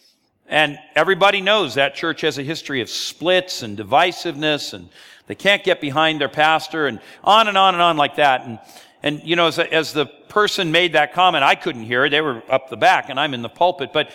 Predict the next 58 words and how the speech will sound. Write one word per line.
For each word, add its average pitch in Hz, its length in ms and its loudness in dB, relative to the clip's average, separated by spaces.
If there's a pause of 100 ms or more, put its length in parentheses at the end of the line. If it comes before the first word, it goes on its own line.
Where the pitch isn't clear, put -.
(160)
my 147 140 0
friend 226 280 2
told 156 200 0
me 139 80 -2
about 127 260 0
that 127 220 0
later 160 280 2
because 120 280 -10
he 233 100 0
was 180 160 -4
standing 135 380 0
right 123 240 0
there. 185 260 2 (220)
And 170 240 -4 (120)
the, 170 120 -4 (160)
the - 180 -4
elder 240 280 2
said 233 260 4
it 190 120 -2
not 185 240 2
to 165 100 -8
anyone 175 300 0
in 156 120 0
particular. 143 560 -4
It 123 40 -4
was 120 120 -10
just 147 140 -8
sort 160 140 -2
of 131 80 -2 (280)
spontaneously 165 1000 0
uttered. 131 340 0 (420)
Out 135 140 0
of 117 80 -8
the 120 80 -10
abundance 117 420 -4
of 104 80 -16
the 107 100 -6
heart, 131 260 -2
the 107 80 -14
mouth 98 200 -6
speaks. - 540 -14 (1800)
And 156 80 -2
it's 165 140 -2
not 202 180 2
just - 200 -8
the 156 80 -6
words, 156 340 2
it's - 160 -16
the 131 60 -10
sentiments, 170 520 -2
it's 127 120 -14
the 147 160 -8
attitudes, 123 580 -2
it's, - 180 -16
it's 127 200 -12
all 151 280 2
of 95 120 -6
that. 85 260 -6